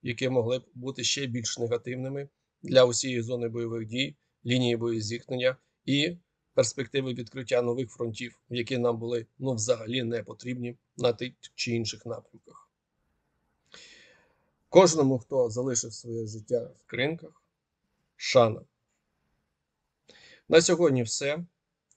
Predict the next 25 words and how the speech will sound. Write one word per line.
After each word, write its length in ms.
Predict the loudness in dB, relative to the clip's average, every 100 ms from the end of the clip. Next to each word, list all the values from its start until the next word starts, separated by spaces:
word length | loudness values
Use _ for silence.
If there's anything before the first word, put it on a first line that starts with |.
| _ _ _ 2
обоз 540 | 6 8 8 6 -8
ю 280 | -8 -2 4
ей, 320 | 4 2 -8 _ _ -6
як 280 | 0 0
завжди. 560 | 0 -2 -4 -6 -8 -10 _ _ _ _ _ _ _ _ _ -2
Не 380 | 8 10 10 6
забувайте 680 | -4 -2 0 0 -2 -12 -20 -2
лайкнути, 560 | 0 0 -2 -18 _ _ _ _ -4
не 220 | 2 2
забувайте 720 | 2 -4 -4 -4 -4 -6 -14 -18 _ _ _
поставити 460 | -12 0 2 2 -4
дзвоника, 600 | -12 -8 -4 -4 -8 -14 _ _ -20 _ -4
не, 280 | 4 6 4
е, 80 | 2 -2 -2 -2 -4 -4 -6 -8 -10
забувайте 600 | -12 -6 0 0 0 -8
підписатися, 760 | -20 -14 -4 -2 -2 -6 -16
якщо 340 | -14 -10 -8 -6
не 280 | -4 -4
підписані. 560 | -6 -16 -18 -14 -14 -18 _ _ _ _ _ _ 0
На 160 | 6 6
обоз 380 | 4 0 -6
ю 60 | -6
ей 200 | -6 -6
це 180 | -8 -10
відео 440 | -8 -8 -6 -8